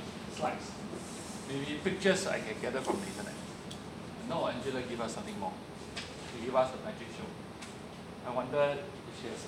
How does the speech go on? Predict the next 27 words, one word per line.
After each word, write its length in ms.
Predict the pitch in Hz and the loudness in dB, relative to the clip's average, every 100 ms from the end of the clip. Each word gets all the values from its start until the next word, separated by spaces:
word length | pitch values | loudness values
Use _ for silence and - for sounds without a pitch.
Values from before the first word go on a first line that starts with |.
| - | -6
any 160 | 117 131 | -4 -2
more 120 | 135 131 | -2 -2
things 200 | 131 131 | -4 -6
to 160 | - | -6
show 140 | 123 110 | -4 -4
us. 80 | - - - - - | -4 -6 -8 -10 -4
Maybe 220 | 135 139 160 | -2 2 2
you 140 | 147 | 2
can 180 | 120 107 | 0 0
show 80 | 131 | 2
us 180 | 131 - - - - | 2 0 -6 -8 -4
after, 280 | 120 123 120 - - - - - - - | -2 0 -2 -2 -6 -8 -8 -8 -8 -4
after 460 | 123 135 135 135 135 131 - - | -2 0 0 2 0 -2 -6 -6
session 280 | - - 113 | -6 -6 -4
tonight. 200 | 110 - - - - - - - - - - - - - - - - - - | -4 -6 -6 -8 -8 -8 -8 -8 -8 -8 -8 -8 -8 -8 -8 -8 -8 -8 12
'Cause 160 | 269 269 | 12 12
there's 180 | 170 - | 12 12
certain 440 | - - 220 233 | 4 8 10 12
things 220 | 226 208 | 10 10
that 140 | 165 - | 10 12
I 440 | 131 127 135 131 - - | 12 12 8 2 0 0
hope, 140 | 180 - - - - - - - - | 0 -2 -8 -8 -8 -8 -8 -8 -4
I 40 | 123 | -2
feel 120 | 165 160 | 2 4
that 160 | 110 | 2
she 120 | 110 - | 2 -2
can 160 | 127 | 0